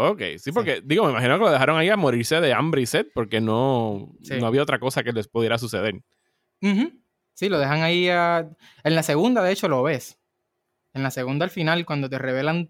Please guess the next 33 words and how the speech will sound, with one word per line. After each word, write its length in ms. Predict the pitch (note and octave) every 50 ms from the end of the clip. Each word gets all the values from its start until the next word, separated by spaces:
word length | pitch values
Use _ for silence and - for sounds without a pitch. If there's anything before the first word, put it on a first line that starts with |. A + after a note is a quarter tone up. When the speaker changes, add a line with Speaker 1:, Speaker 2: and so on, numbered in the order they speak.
| _ _
Speaker 2:
el 200 | E3 D#3+ D3+ -
twist, 340 | - F#3+ G3 F#3+ - -
que 80 | - B2+
es 60 | B2 -
que 100 | - D3
Amanda 760 | D3 C#3 C#3+ D3 D#3 D#3+ D#3 D3 D3 C#3+ C#3 C3+ C3 - - _ _ _ _ _ _ -
es 120 | B2+ -
quien 160 | - D3 D3
está 240 | D3 C#3+ - D3+ C#3+
detrás 240 | C#3 C#3 C#3+ C#3+ C#3
de 80 | C#3+
todo 260 | C3+ C3+ C3 C3+ C3+ C#3
esto, 220 | C#3 - - C3
está, 300 | A#2+ - - B2 B2+ B2+
este 160 | B2+ - - C#3
es, 140 | C#3 -
este, 340 | F3 D3+ - D#3 D3 D#3 E3
este 200 | D3 C#3 - D#3
es 100 | D3 D3
su, 320 | - E3 D#3 D3+ C#3+ C#3+ - _ _ _ _ _ _ _
su 400 | _ - - D#3 D3+ D3+ D3 C#3
final 580 | C3 - - - D3 D#3 E3 F3 F3+ F3+ E3 D3+
test 480 | - F3 E3+ F3 F3 F3 F3 E3+ -
para 160 | - D#3 C#3+ C#3+
ya 100 | C#3+ C#3
convertirse 800 | D#3 D#3 D#3 E3 D#3 D3+ - D#3+ D3+ - - E3 D#3 D3 D#3 D3+
en 320 | D3 C#3+ C#3 C#3 C#3 C3+
la, 560 | C3+ C3 B2+ B2+ B2 B2 B2 B2 - - - _ _ _ _ _ _ _ _ _ _ _
en 160 | - C3 C3+ C3+
la 220 | C3 B2+ B2+ B2+
aprendiz 800 | C3+ C#3 C#3 - C3 B2+ B2+ C3 C#3+ E3 G3 F3 - - - E3
de 400 | D#3+ D#3+ D#3+ D#3+ D#3 D3+ D3 C#3+
Jigsaw, 480 | D3 D#3+ F3+ E3 - - C3+ B2+ B2